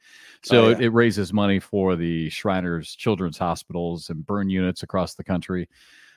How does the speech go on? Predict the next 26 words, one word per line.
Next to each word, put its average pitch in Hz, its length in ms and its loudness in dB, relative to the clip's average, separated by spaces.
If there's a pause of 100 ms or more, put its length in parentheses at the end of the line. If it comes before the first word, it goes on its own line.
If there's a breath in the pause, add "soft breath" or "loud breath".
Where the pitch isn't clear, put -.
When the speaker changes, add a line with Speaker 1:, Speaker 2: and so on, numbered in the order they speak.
(100 soft breath)
Speaker 1:
Man, 123 280 4
Bernie, 117 360 6
it, 110 160 0
it, 117 200 -2
and 117 140 4
they 117 80 4
would 107 160 4
bring 110 180 4
out, 110 180 2 (200)
you 120 80 0
know, 104 80 2
some 113 180 0
of 104 60 0
these 104 160 -4
kids 110 540 -2
and 92 100 -2
honor 101 300 2
them 104 340 2
at 95 140 -6
the 110 60 -2
media 104 280 -2
timeouts. 107 680 -2
Amazing. 110 600 0
It's 95 160 -8
so 117 220 0
sad 98 560 -2